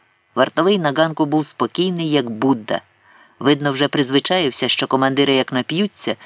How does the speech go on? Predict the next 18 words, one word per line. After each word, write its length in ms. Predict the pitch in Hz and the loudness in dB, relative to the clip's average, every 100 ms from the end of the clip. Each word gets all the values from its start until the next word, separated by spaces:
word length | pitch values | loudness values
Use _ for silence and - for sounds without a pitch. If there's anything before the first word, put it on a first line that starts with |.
| - | -18
стріляють 680 | - - 151 139 143 156 135 - | -16 -2 2 4 4 2 -2 2
по 100 | 147 | 2
образах, 760 | 135 127 117 104 165 185 - - _ _ | 4 2 2 2 0 0 -10 -20 _ _
портретах 760 | 104 - - 170 180 156 - _ _ _ | -4 -2 0 0 0 -8 -12 _ _ _
або 220 | - - | -6 -4
чарках. 600 | - 110 - 98 110 - _ _ _ _ _ _ _ _ - | -4 -6 -6 -8 -8 -14 _ _ _ _ _ _ _ _ 0
На 140 | 175 | 2
вулиці 420 | 208 220 214 - | 2 -2 -2 -2
напруження 560 | 139 120 165 170 175 165 | -2 0 0 0 -2 -4
трохи 320 | - 127 - | -4 -4 -4
спало. 480 | - - 107 107 113 _ - - - | -6 -4 -6 -6 -14 _ -20 -20 -4
На 100 | 131 | 0
відкритому 540 | 147 - 247 254 190 151 | 0 0 0 2 -2 0
повітрі 460 | 151 180 240 180 | 0 0 0 0
козаки 400 | - 143 143 185 | 0 0 0 0
завжди 360 | 151 139 139 214 | 2 0 0 -2
почувалися 640 | - - 160 170 165 160 | -2 -2 0 0 -2 -6
спокійніше, 840 | - 160 - 190 160 123 - 117 | -4 -4 -2 -2 -2 -2 0 0